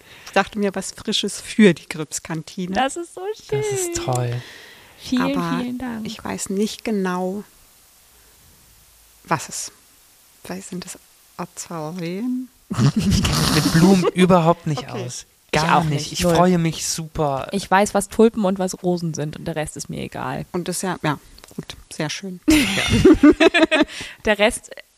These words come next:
Speaker 2: versucht zu überleben. <laughs> Unter meiner Obhut.
Speaker 3: Mm, wir sind gleich fertig, oder?
Speaker 2: Wir
Speaker 3: Wir sind
Speaker 2: sind, wir sind schon
Speaker 3: wir
Speaker 2: fast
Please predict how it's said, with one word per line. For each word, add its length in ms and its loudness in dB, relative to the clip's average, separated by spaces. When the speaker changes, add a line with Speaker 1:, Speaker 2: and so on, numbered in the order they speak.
Speaker 2:
versucht 500 -2
zu 100 -4
überleben. 600 -4
<laughs> 640 -6
Unter 240 -4
meiner 340 -2
Obhut. 580 -4
Speaker 3:
Mm, 300 0
wir 120 0
sind 200 0
gleich 220 -6
fertig, 460 -4
oder? 180 -4
Speaker 2:
Wir 80 -2
Speaker 3:
Wir 100 6
sind 240 4
Speaker 2:
sind, 120 -4
wir 100 6
sind 180 4
schon 180 -2
Speaker 3:
wir 80 0
Speaker 2:
fast 100 6